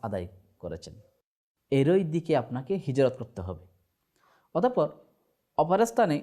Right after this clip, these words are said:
হযরত জিবরাইল আলাইহিস সালাতু ওয়াস সালাম নামিয়ে আবার নামাজ আদায় করার জন্য বললেন এবং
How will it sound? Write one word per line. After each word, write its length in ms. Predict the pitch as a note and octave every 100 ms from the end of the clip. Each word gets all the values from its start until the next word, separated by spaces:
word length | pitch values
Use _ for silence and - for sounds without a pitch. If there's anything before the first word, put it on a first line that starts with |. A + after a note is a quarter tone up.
| -
হযরত 220 | E3 E3+ D3+
জিবরাইল 380 | B2 B2+ E3+
আলাইহিস 440 | C3 C#3+ E3+ F3+ -
সালাতু 240 | C3+ D#3
ওয়াস 100 | E3
সালাম 200 | D#3+ D3+ C3
নামিয়ে 360 | A#2 A#2+ E3
আবার 300 | F3 C#3 G#3
নামাজ 280 | C#3 A#2+ C3+
আদায় 180 | B2+ B2
করার 200 | A#2+ G2+
জন্য 180 | G2 F#2+
বললেন 280 | F2 D#2 - _ _ _ _ _ _ _
এবং 140 | B2+